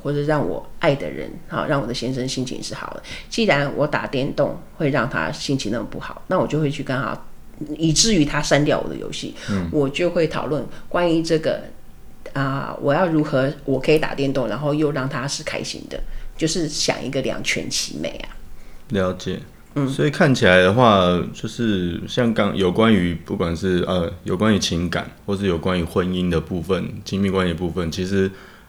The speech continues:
Speaker 2: 有几个点可以去想想看。一个是，当不管有情绪或是有一些冲突发生的时候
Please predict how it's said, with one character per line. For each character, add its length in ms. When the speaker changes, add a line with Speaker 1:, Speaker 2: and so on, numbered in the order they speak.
Speaker 2:
有 100
几 160
个 120
点 260
可 140
以 120
去 280
想 240
想 100
看。 160
一 60
个 120
是， 320
当 420
不 60
管 120
有 120
情 260
绪 160
或 100
是 140
有 220
一 20
些 480
冲 240
突 180
发 240
生 220
的 60
时 160
候 280